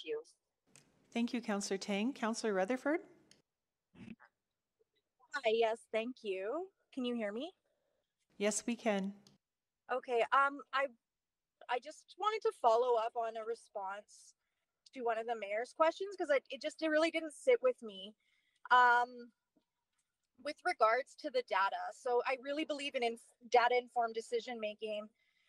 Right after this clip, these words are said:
Speaker 3: And, uh, Ms. Flaman, you, you answered with, you know, getting some of that data gets into personal information, but there are a lot of data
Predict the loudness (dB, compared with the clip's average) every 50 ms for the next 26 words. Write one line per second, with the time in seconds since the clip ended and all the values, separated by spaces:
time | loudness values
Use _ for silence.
0 | _ _ _ 4 6 6 6 4 2 -4 -6 -8 -8 -12 _ _ _ 4 4 4
1 | 4 0 -6 -10 -10 -4 0 0 2 2 0 -4 -6 -6 -8 -8 -8 -12 -18 -20
2 | -16 -8 -6 -4 -4 -4 -6 -8 -6 -6 -4 -4 -2 0 2 4 4 2 0 -6
3 | _ _ _ _ _ _ _ _ _ -6 -2 0 2 4 4 2 0 -2 -8 _
4 | _ _ 4 4 4 4 2 0 0 0 2 4 4 4 4 4 2 2 2 2
5 | -2 -6 -8 -8 -10 -12 -14 -14 -14 -18 -16 -14 -12 -12 -12 -8 -4 -2 0 0
6 | 0 -2 -4 -6 -6 -6 -4 -4 -6 -8 -10 -10 -2 0 0 0 0 0 4 4
7 | 4 4 2 _ -20 _ _ _ _ 2 4 6 6 6 4 4 4 2 0 0
8 | 0 0 0 -2 0 -2 0 0 -2 -4